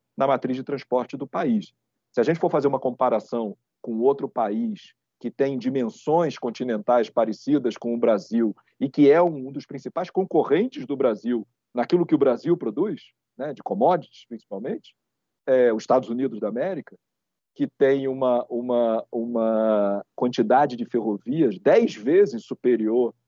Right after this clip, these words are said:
à nossa malha, nós temos por volta de trinta mil, eles têm por volta de trezentos,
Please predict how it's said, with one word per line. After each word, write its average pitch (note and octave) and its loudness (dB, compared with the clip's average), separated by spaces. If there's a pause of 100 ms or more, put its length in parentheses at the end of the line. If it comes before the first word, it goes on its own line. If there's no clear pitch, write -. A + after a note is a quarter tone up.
(220)
à G#2 0
nossa A2+ -2
malha, C#3 -4
nós A#2+ -8
temos C#3+ -4
por - -12
volta C3 2
de B2 -8
trinta C3+ -4
mil, D3+ 0
eles A2+ -2
têm B2+ -8
por A2+ -8
volta C3 2
de A#2+ -4
trezentos, C3 -4